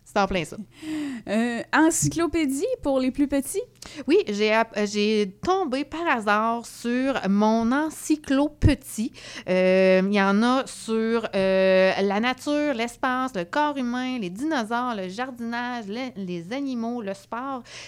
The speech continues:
Speaker 1: C'est, euh, édité par Petit Génie, une maison d'édition québécoise. Puis, euh, sincèrement, là, elles sont vraiment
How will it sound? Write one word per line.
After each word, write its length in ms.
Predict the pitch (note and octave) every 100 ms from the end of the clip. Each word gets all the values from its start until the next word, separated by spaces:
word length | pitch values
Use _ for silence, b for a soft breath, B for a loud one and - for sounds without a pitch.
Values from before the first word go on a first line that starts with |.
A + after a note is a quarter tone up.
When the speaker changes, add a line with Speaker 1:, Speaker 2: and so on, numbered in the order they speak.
| B - -
Speaker 1:
C'est, 260 | A#3+ C4 -
euh, 500 | F#3+ F#3 F#3 F#3 G3 G#3+
édité 380 | G3+ - E4 G#4+
par 200 | A3 G#3
Petit 300 | - B3 -
Génie, 400 | C4+ G#3 F#3 B3+
une 80 | A3
maison 340 | G3 G3 B3+
d'édition 460 | C4+ F#3+ - A#3 C4+
québécoise. 580 | - F#3+ F#3 A3+ B3+ C#4 B B B
Puis, 280 | - G#3 A3+ -
euh, 140 | G3
sincèrement, 680 | F#3+ - E4+ E4+ A3 G#3+ C#4 C#4
là, 240 | A#3 A#3
elles 120 | G3 F#3
sont 300 | G3+ G3+ G3+
vraiment 400 | G3+ A3 C4